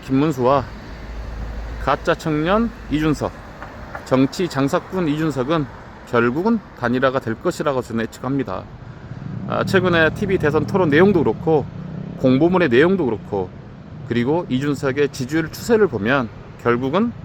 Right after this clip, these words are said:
이 정치 장사꾼의 셈법의 결과는 단일화로 귀결된다. 저는 그렇게 예측합니다. 이에 대한 대비를 뭐 잘하겠지만 민주당과 이재명 캠프는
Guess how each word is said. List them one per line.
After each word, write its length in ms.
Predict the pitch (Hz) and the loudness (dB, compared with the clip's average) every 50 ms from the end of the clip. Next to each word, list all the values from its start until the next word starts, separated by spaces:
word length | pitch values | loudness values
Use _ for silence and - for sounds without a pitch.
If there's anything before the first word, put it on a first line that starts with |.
| - | -6
이 100 | - 123 | -6 -6
정치 300 | - - 127 120 - - | -4 -2 -4 -4 -4 -4
장사꾼의 600 | 101 131 127 123 165 160 - - 151 160 170 175 | -4 -2 0 0 0 -2 -2 -2 0 0 0 0
셈법의 400 | 170 - 233 233 - 202 202 190 | 0 0 -2 -2 0 2 2 2
결과는 500 | - 117 110 107 110 113 117 151 175 196 - - - - - - - - - - | 2 2 0 2 4 4 2 2 2 -2 -4 -8 -16 -16 -16 -16 -16 -16 -16 -10
단일화로 540 | - 107 107 120 135 135 131 127 156 190 196 | -4 0 2 4 4 4 4 4 4 2 -2
귀결된다. 680 | - - 139 143 151 135 113 104 101 98 110 113 107 - - - - - - - - | -2 -4 2 2 2 2 2 -2 0 2 2 0 0 -4 -10 -12 -12 -12 -12 -8 -2
저는 180 | - 127 131 | 0 0 0
그렇게 260 | 123 147 143 - 139 | 2 0 0 0 0
예측합니다. 600 | 143 143 - - 170 175 175 165 131 110 98 101 - - - - - - - - - - - - | -2 -2 -2 -2 0 0 2 2 0 0 -2 -2 -8 -12 -16 -16 -16 -16 -16 -14 -14 -12 -6 0
이에 160 | 127 135 156 | 2 4 4
대한 200 | 156 165 151 139 | 6 4 4 4
대비를 520 | 127 139 139 131 135 151 185 208 220 226 214 - - - - - | 2 2 2 2 4 4 6 6 6 4 0 -6 -14 -16 -10 -4
뭐 100 | 113 120 | -4 -2
잘하겠지만 800 | - - 131 143 160 175 170 - - 143 127 120 143 175 190 196 - - - | 0 2 2 2 4 2 0 0 0 -2 0 0 0 0 -2 -6 -10 -10 -6
민주당과 720 | 113 113 117 127 127 139 131 127 127 135 143 151 160 165 | -2 0 0 2 2 2 2 2 4 4 4 4 2 0
이재명 360 | - 131 135 139 135 135 135 131 | -2 -2 0 2 2 2 0 -2
캠프는 540 | - 202 208 - - 156 123 131 143 139 | 0 -2 -2 -2 -2 -2 0 0 0 -2